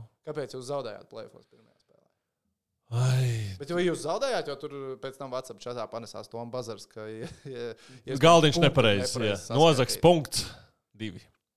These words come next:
Speaker 2: Ā, kāpēc mēs zaudējām? Nu, es aizgāju ar temperatūru spēlē, kas varbūt nebija gudrākais.
Speaker 1: Diezgan stabili nebija pats gudrākais,
Speaker 2: Jā,
Speaker 1: ok.
Speaker 2: trīsdesmit septiņas minūtes bija jāspēlē.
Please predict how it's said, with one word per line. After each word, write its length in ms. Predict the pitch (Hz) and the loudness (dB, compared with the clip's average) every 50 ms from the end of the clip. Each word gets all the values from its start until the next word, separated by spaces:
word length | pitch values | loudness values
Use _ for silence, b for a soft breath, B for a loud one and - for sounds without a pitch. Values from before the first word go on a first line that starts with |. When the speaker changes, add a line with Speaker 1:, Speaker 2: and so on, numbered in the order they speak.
| _ _ _ _ _ _ | _ _ _ _ _ _
Speaker 2:
Ā, 520 | 120 120 123 127 127 131 131 131 131 127 123 | 2 4 6 6 8 8 8 6 6 4 2
kāpēc 300 | - - 127 - 131 - - | -2 -4 -2 -2 -2 -2 -4
mēs 220 | 123 117 104 101 | -6 -6 -4 0
zaudējām? 720 | 113 123 127 120 104 101 90 82 92 95 95 92 95 95 - _ _ _ _ _ _ _ _ _ _ _ _ _ _ _ | 2 4 4 4 2 0 -2 -4 -6 -8 -10 -12 -12 -16 -20 _ _ _ _ _ _ _ _ _ _ _ _ _ _ _
Nu, 160 | - 127 147 156 | -2 0 0 0
es 200 | 139 139 139 - | 2 0 0 2
aizgāju 380 | 156 147 139 123 113 110 101 95 | 2 2 2 2 0 -2 -2 -2
ar 80 | - - | -4 -4
temperatūru 480 | 98 92 90 - - - 131 135 139 - | -6 -6 -6 -8 -8 -6 -6 -6 -6 -6
spēlē, 400 | - - 135 135 135 135 131 143 | -6 -4 -2 -2 -2 -4 -4 -6
kas 160 | - - - | -8 -10 -12
varbūt 220 | 131 123 131 131 131 | -12 -10 -10 -10 -8
nebija 220 | 131 127 123 120 | -8 -8 -6 -6
gudrākais. 580 | 127 123 120 117 113 - - - 117 120 - - b b b b b b b b _ _ 120 123 | -8 -6 -6 -6 -6 -6 -8 -12 -12 -12 -14 -16 b b b b b b b b _ _ _ -20
Speaker 1:
Diezgan 240 | 120 113 - 131 117 | -20 -20 -20 -20 -20
stabili 380 | - - 131 123 123 131 135 143 | -18 -16 -14 -14 -12 -14 -14 -14
nebija 240 | 151 151 151 151 143 | -14 -14 -14 -14 -14
pats 160 | - 143 135 | -14 -14 -14
gudrākais, 460 | 139 156 151 143 139 123 120 127 113 | -16 -14 -12 -10 -10 -10 -8 -6 -4
Speaker 2:
Jā, 220 | 117 113 113 110 110 | -2 0 0 0 -2
Speaker 1:
ok. 300 | 110 113 120 135 - 107 - - | -4 -6 -10 -14 -16 -16 -10 -6
Speaker 2:
trīsdesmit 380 | 127 135 123 113 - - 113 - | -2 -2 -2 -2 -4 -6 -4 -4
septiņas 300 | 117 110 117 113 107 - 120 | -4 -4 -4 -6 -6 -6 -6
minūtes 320 | 113 113 113 110 104 104 | -4 -4 -4 -4 -4 -4
bija 220 | 107 107 107 107 | -4 -2 -2 -2
jāspēlē. 400 | 101 - - 107 104 104 104 104 | -4 -6 -6 -6 -6 -4 -6 -8